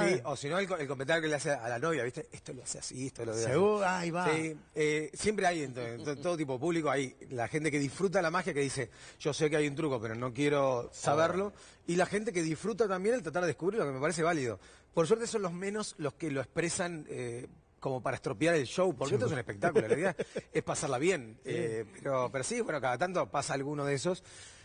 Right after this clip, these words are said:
Speaker 2: y he, he aprendido, gracias a, a, a mi esposa, a,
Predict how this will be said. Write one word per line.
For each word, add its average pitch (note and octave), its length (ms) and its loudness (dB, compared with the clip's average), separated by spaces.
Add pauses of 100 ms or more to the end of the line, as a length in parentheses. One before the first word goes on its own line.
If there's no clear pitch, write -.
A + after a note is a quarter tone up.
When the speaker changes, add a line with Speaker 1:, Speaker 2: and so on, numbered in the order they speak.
(420)
Speaker 2:
y C3+ 600 2 (440)
he, F#3 200 4
he F#3 140 0
aprendido, F3+ 460 -2
gracias D#3 280 -2
a, B2+ 380 -4
a, - 120 -8
a B2+ 120 -6
mi C3 80 -4
esposa, D#3+ 440 0
a, A#2+ 320 0